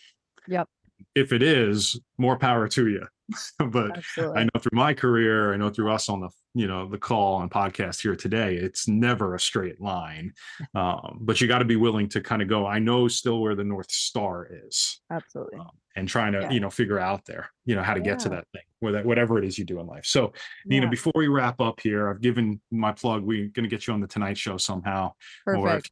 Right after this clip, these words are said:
Speaker 2: if you show up on S N L or something like that, I'm gonna
Speaker 1: Yeah,
Speaker 2: lose
Speaker 1: S N L, Tonight Show. If people
Speaker 2: Yeah.
Speaker 1: wanna take me on tour, that's
Speaker 2: Yeah.
Speaker 1: great too.
Speaker 2: Yeah. So, you know, obviously, Nina, we've talked a little bit, you know, about all these different things that, you know, and the stuff you're doing.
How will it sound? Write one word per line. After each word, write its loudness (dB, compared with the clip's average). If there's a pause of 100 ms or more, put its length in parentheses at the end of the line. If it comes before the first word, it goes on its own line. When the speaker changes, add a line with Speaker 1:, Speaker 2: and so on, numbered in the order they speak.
(120)
Speaker 2:
if 0
you 4
show 4
up 2
on 4
S 0
N 0
L 0
or -2
something -4
like -4
that, -2
I'm -2
gonna 0
Speaker 1:
Yeah, 0
Speaker 2:
lose 0
Speaker 1:
S -8
N 2
L, 4
Tonight 0
Show. 2
If -20
people -2
Speaker 2:
Yeah. -2
Speaker 1:
wanna -2
take -2
me -2
on -2
tour, 2 (140)
that's -6
Speaker 2:
Yeah. 2
Speaker 1:
great -2
too. -2 (280)
Speaker 2:
Yeah. 0 (640)
So, 4 (240)
you 2
know, 4
obviously, 4
Nina, 0 (160)
we've 2
talked 2
a 2
little 2
bit, -2 (240)
you 0
know, 2
about 2
all 2
these 0
different -4
things 0
that, -8
you -4
know, -4
and -4
the -2
stuff -2
you're 0
doing. -2